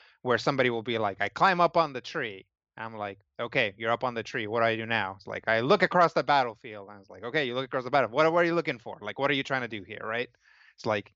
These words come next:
"Give me something important, interesting, whatever that your character's trying to do." Um,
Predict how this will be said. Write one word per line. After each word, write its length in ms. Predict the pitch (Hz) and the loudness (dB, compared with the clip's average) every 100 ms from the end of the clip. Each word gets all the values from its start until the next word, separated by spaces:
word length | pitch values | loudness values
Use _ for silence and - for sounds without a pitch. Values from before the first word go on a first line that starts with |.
| 120 | 0
"Give 220 | 147 151 | 2 4
me 220 | 151 147 | 2 0
something 760 | - 147 135 143 127 120 117 117 _ _ | 2 0 0 0 2 2 -4 -14 _ _
important, 680 | 117 107 147 131 127 120 113 | -12 -4 0 0 -2 -12 -10
interesting, 720 | - 131 - 117 - 117 110 107 | -4 -4 -4 -10 -4 -4 -4 -2
whatever 380 | 110 123 127 117 | 2 4 2 0
that 140 | 110 | -4
your 100 | 107 | -6
character's 420 | - 123 113 113 | 0 0 0 -6
trying 300 | - 120 98 | -6 -6 -6
to 80 | 98 | -12
do." 540 | 95 143 120 104 101 113 _ _ _ _ _ | -2 0 0 -2 -6 -10 _ _ _ _ _
Um, 520 | 113 104 95 62 71 | 0 0 -2 -8 -14